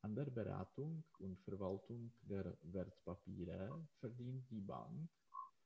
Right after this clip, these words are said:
denn sie kassiert dafür vom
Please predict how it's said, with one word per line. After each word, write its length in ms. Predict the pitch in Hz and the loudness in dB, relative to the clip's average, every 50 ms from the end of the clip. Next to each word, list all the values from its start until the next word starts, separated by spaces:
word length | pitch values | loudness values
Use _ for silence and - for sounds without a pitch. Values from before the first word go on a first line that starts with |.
| _ _ _ - | _ _ _ -4
denn 300 | 107 104 101 101 104 98 | 0 2 2 2 2 0
sie 200 | 101 - 107 104 | -2 -4 -4 -4
kassiert 680 | - 95 95 98 - - - 113 120 127 127 131 127 - - - - | -2 -2 -2 -2 -4 -4 -2 0 0 0 0 -2 -4 -10 -18 -16 -8
dafür 480 | - 104 107 - - - 98 95 95 104 - - | -6 -6 -6 -6 -4 -2 2 2 2 2 0 -2
vom 280 | 90 98 95 95 95 | -2 0 0 0 -2